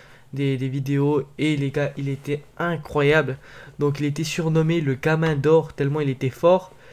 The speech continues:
et, euh, c'était un champion du monde. Donc il a, il a gagné la Coupe du Monde en, en mille neuf cent quatre-vingt-six avec l'Argentine. Euh, son palmarès, les gars, il était incroyable.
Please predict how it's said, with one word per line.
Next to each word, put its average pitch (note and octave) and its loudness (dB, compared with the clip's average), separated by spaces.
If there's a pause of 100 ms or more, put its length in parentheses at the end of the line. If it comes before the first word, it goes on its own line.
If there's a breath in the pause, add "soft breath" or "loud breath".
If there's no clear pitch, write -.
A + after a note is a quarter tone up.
(240 loud breath)
et, D#3+ 2
euh, C3 2
c'était - -6
un C3 -2
champion D3 -4
du C#3+ -2
monde. C#3 -2
Donc B2 -4
il C3 -2
a, B2+ 2 (100)
il D3 0
a B2 0
gagné B2+ -4
la A#2+ -2
Coupe D#3+ -10
du D#3 -4
Monde E3 0 (440 loud breath)
en, C#3 0
en C3 -2
mille E3 -2
neuf E3 0
cent D#3+ -6
quatre-vingt-six D#3 -6 (320)
avec C3+ 0
l'Argentine. C3+ -2 (500 loud breath)
Euh, C3 0
son C3 -4
palmarès, D3+ 0
les C#3 0
gars, C#3+ 0
il C#3 2
était - -4
incroyable. D3+ 0